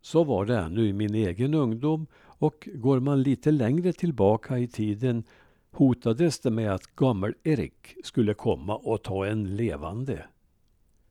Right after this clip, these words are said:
Mjölk var då förbjuden denna dag.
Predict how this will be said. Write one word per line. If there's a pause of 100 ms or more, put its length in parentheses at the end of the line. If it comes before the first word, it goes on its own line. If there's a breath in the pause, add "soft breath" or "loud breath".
(360)
Mjölk
var
då
förbjuden
denna
dag.